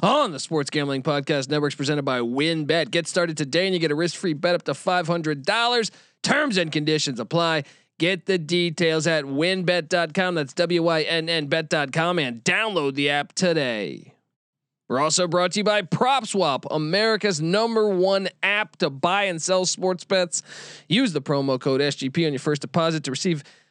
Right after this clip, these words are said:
up to five hundred dollars in bonus cash. That's prop swap dot com, promo code S G P.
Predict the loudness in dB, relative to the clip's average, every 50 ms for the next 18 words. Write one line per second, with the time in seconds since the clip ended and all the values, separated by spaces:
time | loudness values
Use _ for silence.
0 | _ -4 -2 -2 -2 -2 -4 -6 -4 -2 0 0 2 0 0 0 0 0 0 0
1 | -2 -2 -2 -2 0 2 2 2 2 0 0 0 -2 -2 0 0 2 2 2 0
2 | -2 -2 -2 0 0 0 0 0 0 -2 -4 -4 -4 -2 -2 0 0 0 0 0
3 | -2 -2 0 0 -2 0 0 0 0 0 0 0 -2 -4 _ -6 -2 2 2 2
4 | 2 2 2 0 0 0 -2 -2 -2 -2 0 2 2 0 0 -2 -2 -2 0 0
5 | 0 0 -2 -2 -2 -2 -2 -2 -2 -2 -2 -2 -2 -6 -12